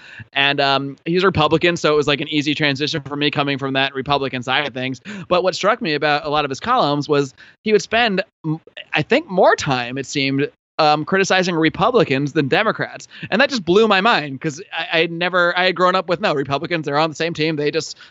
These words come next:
they all agree with everything ever in the whole <laughs> world, and they disagree with Democrats on every other thing in the world. And that's, it's that simple. There's really nothing more to it.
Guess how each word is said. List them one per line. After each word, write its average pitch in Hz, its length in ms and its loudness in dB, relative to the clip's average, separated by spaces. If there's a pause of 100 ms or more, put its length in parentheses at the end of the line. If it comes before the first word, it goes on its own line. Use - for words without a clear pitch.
they 139 140 0
all 151 120 4
agree 147 220 4
with 156 220 2
everything 160 580 0
ever 156 300 2
in 151 120 0
the 147 60 0
whole 156 260 4
<laughs> - 40 0
world, 180 280 2 (220)
and 160 260 0
they 170 220 2
disagree 165 380 -4
with 170 100 -2
Democrats 170 580 -4
on 151 300 -8
every 143 240 -2
other 165 200 0
thing 151 260 -2
in 156 80 -4
the 139 60 0
world. 151 340 0
And 151 260 2
that's, 165 300 -4 (240)
it's 156 180 0
that 160 240 0
simple. 117 380 0
There's 139 200 -4
really 156 240 2
nothing 151 280 -2
more 147 160 -4
to 208 160 0
it. - 160 -8